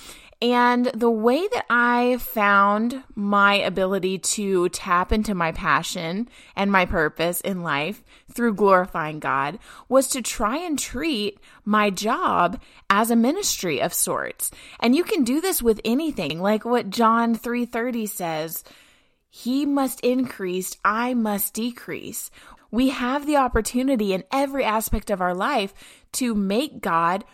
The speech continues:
greater and us smaller. And so when I was working my job and was going through just such a hard time trying to make sure that I was glorifying him, I would view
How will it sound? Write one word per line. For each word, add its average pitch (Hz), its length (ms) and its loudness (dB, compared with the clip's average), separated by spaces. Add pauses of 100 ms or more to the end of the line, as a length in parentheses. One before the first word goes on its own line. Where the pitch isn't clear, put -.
(140)
greater 202 680 0
and 196 200 -6
us 254 440 2
smaller. - 640 -2 (500)
And 247 180 2
so 254 440 4 (200)
when 262 300 4
I 311 140 2
was 277 180 2
working 214 680 0
my 196 220 0
job 180 580 0 (640)
and 208 420 2
was 208 200 0
going 220 380 2
through 196 500 0
just 190 600 -2
such 208 280 0
a 247 80 0
hard 208 240 0
time 180 440 -2
trying 190 420 -6
to 202 120 -6
make 185 220 -6
sure 185 300 -2
that 180 140 -4
I 170 160 2
was 196 300 4
glorifying 180 640 -2
him, 160 360 -8 (460)
I 220 160 0
would 311 260 -4
view 277 520 -4